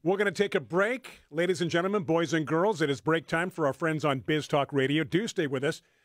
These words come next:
Uh, keep those questions coming, those comments on Facebook Live, right there, the right side of the comment page. Brian Main, John Bagnasco, Tiger Palafox, having a good time. Welcome to the weekend.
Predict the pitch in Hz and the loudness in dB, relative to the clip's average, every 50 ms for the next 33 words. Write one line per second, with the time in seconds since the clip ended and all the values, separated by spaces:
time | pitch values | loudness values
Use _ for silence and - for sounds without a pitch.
0 | _ - 156 151 - - 214 214 214 208 190 - - - 190 196 190 - 202 185 | _ -8 -6 -6 -2 -2 -2 0 0 0 -2 -2 -2 0 0 0 0 -2 -6 -8
1 | - - - 185 190 214 214 185 156 143 - - 175 170 165 180 208 196 - - | -6 -2 -2 -2 0 0 -2 -2 -2 -4 -2 -2 -2 -2 -2 -2 -4 -6 -6 -6
2 | 156 139 139 - - 170 165 156 - - - 156 - 123 120 135 143 151 165 180 | -6 -6 -6 -6 -4 -4 -4 -4 -6 -6 -6 -6 -6 -4 -4 -2 0 0 2 0
3 | 190 170 147 - 143 143 147 139 - 165 160 156 139 123 120 131 131 135 - - | -2 -2 -6 -8 -6 -6 -6 -6 -4 -6 -6 -4 -6 -6 -4 -4 -4 -6 -4 -4
4 | 151 139 127 117 123 - - 139 131 131 127 123 - 139 135 160 165 - - _ | -4 -4 -4 -4 -6 -6 -4 -2 -2 -2 -4 -4 -4 -6 -6 -6 -6 -10 -14 _
5 | _ _ _ _ _ _ _ _ - 175 196 214 214 202 196 208 226 214 165 190 | _ _ _ _ _ _ _ _ 0 2 2 2 2 0 0 0 0 2 2 2
6 | 196 196 185 190 165 185 196 208 - - 214 - - 190 180 190 - - 202 214 | 2 2 2 2 2 2 2 2 2 0 0 2 2 2 2 2 2 2 2 2
7 | 208 - 196 180 170 - - 190 180 190 185 156 190 180 131 - 190 196 214 214 | 2 2 2 2 2 2 0 0 2 0 0 0 0 0 2 2 2 2 2 2
8 | 180 160 190 233 226 - 233 185 202 214 202 202 233 240 - - 226 233 240 247 | 2 2 2 2 0 -2 -4 0 0 0 0 2 0 -2 -2 -2 -2 0 0 0
9 | 247 240 202 240 | -2 -2 -4 -4